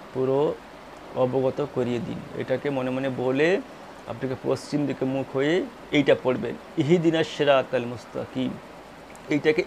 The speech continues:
এইটটি এইট, এইটটি এইট অর্থাৎ অষ্টাশি বার আপনি পুরো হিসাব করে পড়বেন, যেন একটা কম না হয়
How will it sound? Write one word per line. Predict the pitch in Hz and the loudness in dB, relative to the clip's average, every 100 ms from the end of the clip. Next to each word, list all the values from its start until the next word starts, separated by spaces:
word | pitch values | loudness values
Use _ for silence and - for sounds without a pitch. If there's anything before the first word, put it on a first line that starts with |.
| - | 4
এইটটি | 156 151 - 156 | 4 4 2 4
এইট, | 147 127 - - - - - - - | 6 4 0 -16 -18 -18 -18 -10 0
এইটটি | 147 156 - 170 156 | 2 2 0 -2 2
এইট | 147 120 - | 2 0 -2
অর্থাৎ | 131 135 143 - | -2 -2 -4 2
অষ্টাশি | 143 - 151 143 143 | 2 4 2 2 0
বার | 123 113 - - - - - - | -2 -4 -8 -16 -18 -18 -10 -4
আপনি | 127 - 156 | -2 0 -2
পুরো | 151 143 156 160 | -2 0 4 4
হিসাব | 123 131 147 139 - | 2 -2 0 0 2
করে | 151 151 | 2 2
পড়বেন, | 147 143 147 147 139 | 2 4 4 4 2
যেন | 135 147 151 | 0 2 0
একটা | - 135 - 147 - | 0 -6 -2 -2 2
কম | 139 143 | 4 4
না | 151 147 143 | 4 0 0
হয় | 143 151 | 0 0